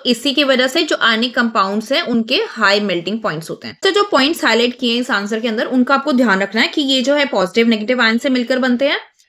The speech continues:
इनके बीच में स्ट्रॉन्ग force of attraction होती है जिसकी वजह से ऑपोजिटली चार्ज आयंस जो हैं वो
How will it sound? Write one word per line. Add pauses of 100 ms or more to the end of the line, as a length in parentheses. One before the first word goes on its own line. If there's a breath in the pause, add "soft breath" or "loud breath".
(120)
इनके
बीच
में
स्ट्रॉन्ग
force
of
attraction
होती
है
जिसकी
वजह
से
ऑपोजिटली
चार्ज
आयंस
जो
हैं (340 soft breath)
वो